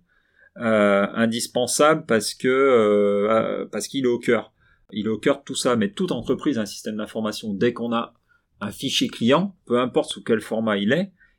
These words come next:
il est du système d'information de l'entreprise. Mais même s'il est sur, sur du papier, il est déjà, c'est déjà une information et le système, bah, force, c'est le,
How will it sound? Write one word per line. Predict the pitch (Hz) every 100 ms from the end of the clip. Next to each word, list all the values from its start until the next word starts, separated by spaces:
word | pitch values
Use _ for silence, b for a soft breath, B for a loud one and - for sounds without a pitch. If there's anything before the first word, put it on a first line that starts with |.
| _
il | 104 101 160
est | 180
du | 117
système | 110 120 - 127
d'information | 117 110 113 110 110 113
de |
l'entreprise. | 107 104 107 - 104
Mais | 107
même | 139 180
s'il | - 143
est |
sur, | 131 117
sur | - - 120
du | 101
papier, | 110 120 180 160
il | 104
est | 101
déjà, | 120 135 165 127
c'est | - 110
déjà | 110 147
une | 135
information | 113 110 107 101 180 180
et | 113
le | 104
système, | 101 95 147 165
bah, | 104 98
force, | - -
c'est | - 113
le, | 127 104